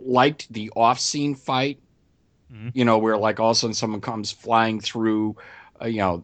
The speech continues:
Speaker 1: the door smashes and the guy comes flying into the hallway and hits his head on the other wall. And
Speaker 2: Yeah.
Speaker 1: that was cool. Um, the off scene, uh,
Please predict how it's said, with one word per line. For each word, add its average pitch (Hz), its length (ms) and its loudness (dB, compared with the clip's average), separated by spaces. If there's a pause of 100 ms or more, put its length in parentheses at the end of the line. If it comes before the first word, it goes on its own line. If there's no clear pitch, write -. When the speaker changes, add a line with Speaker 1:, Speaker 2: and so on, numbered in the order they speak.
Speaker 1:
the 101 200 -4
door 113 260 6
smashes 110 640 0
and 98 100 -2
the 98 60 -4
guy 101 200 2
comes 104 220 -4
flying 101 420 0
into 101 180 -2
the 92 160 0
hallway 98 420 2
and 92 100 0
hits 95 160 0
his 92 160 -4
head 95 200 0
on 95 180 0
the 95 160 0
other 95 180 2
wall. 95 540 4 (380)
And 101 420 2
Speaker 2:
Yeah. - 80 -16 (220)
Speaker 1:
that 120 360 4
was 139 200 2
cool. 120 540 4 (440)
Um, 95 880 2 (200)
the 117 220 2
off 135 260 6
scene, 131 360 -2 (120)
uh, 101 100 -6